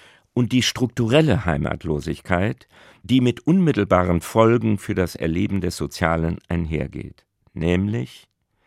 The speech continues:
als Ausgeschlossener unter einer besonderen Herausforderung zu leben, sich die umgebende Kultur anzueignen, die Fremdheit der Umgebung in ihren jeweiligen Ausdrucksformen zu erkennen.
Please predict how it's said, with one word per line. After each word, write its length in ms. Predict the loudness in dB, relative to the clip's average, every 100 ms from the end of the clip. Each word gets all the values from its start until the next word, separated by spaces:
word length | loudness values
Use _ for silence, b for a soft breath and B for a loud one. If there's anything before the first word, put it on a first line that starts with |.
| _ _
als 240 | -2 -2 2
Ausgeschlossener 1040 | 4 4 2 -4 -4 0 0 0 0 0
unter 240 | -2 -4 -4
einer 240 | -4 -4
besonderen 640 | -4 -2 -2 -2 -2 -2
Herausforderung 960 | -2 -2 -2 -2 -4 -6 -4 -4 -4 -6
zu 140 | -6 -4
leben, 440 | -2 -2 -4 -10 b b b b b -12
sich 280 | -10 -10
die 140 | -8 -6
umgebende 580 | -6 -2 2 2 2 -2
Kultur 440 | -4 -6 -4 -2
anzueignen, 800 | -2 -4 -6 -4 -4 -6 -8 -10 -12 b b b b
die 100 | -10
Fremdheit 880 | -8 -4 0 2 0 -6 -6 -4 -6
der 120 | -10
Umgebung 640 | -8 -8 -2 -2 0 -4 -6 B B
in 180 | -4 -4
ihren 360 | 0 -2 0 -4
jeweiligen 800 | 0 2 2 4 2 2 -4 -2
Ausdrucksformen 920 | -2 -2 -4 -12 -12 -10 -8 -6 -8 -10 _ _
zu 160 | -16 -8
erkennen. 520 | -6 -6 -12 -12